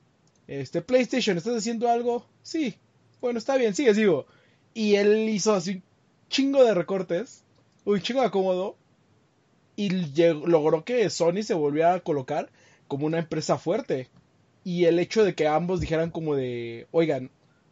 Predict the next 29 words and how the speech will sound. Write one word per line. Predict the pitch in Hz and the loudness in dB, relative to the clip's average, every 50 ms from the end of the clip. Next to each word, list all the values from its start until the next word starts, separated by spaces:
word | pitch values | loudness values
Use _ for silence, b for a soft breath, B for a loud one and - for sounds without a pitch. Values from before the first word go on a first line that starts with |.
| _ _ _ - | _ _ _ 0
tal | 185 175 180 190 | 2 2 4 4
vez | 202 202 - | 2 0 0
si | 202 185 | 0 -2
nos, | 165 160 165 175 | 0 0 2 2
en | 170 170 | 2 2
vez | 156 170 175 | 2 0 0
de | 202 | 0
estar | 185 - 196 185 170 | -2 -2 -4 -4 -2
peleando, | - 190 175 175 175 170 170 180 175 180 180 | -2 0 2 2 4 2 2 0 -2 -2 -2
o | 165 147 139 135 135 | -2 -2 -4 -6 -6
tal | 135 170 170 | -4 -4 -2
vez | 180 170 | -2 -4
si, | 156 143 131 123 - | -6 -10 -12 -12 -12
eh, | - 139 131 | -12 -12 -4
peleando | - 151 156 160 165 175 | -2 -2 -2 0 -2 -4
entre | 165 147 139 | -6 -6 -6
comillas, | - 147 151 160 156 151 139 135 - - _ b b b b b b | -8 -6 -6 -4 -6 -6 -6 -6 -12 -18 _ b b b b b b
agarramos | 151 143 156 165 170 180 196 185 165 | -2 0 0 2 2 2 0 0 -2
y | 165 | 0
le | 147 147 | 0 0
damos | 156 170 170 156 | 0 0 -2 -6
en | 147 | -6
la | 135 139 | -6 -6
madre | 151 156 170 165 | -4 -2 -2 -2
a | 160 | -2
Google", | 156 165 175 175 160 | -2 -4 -6 -6 -6
es | 139 | -10
como | - 151 143 131 | -12 -14 -12 -12
de, | 123 - | -12 -14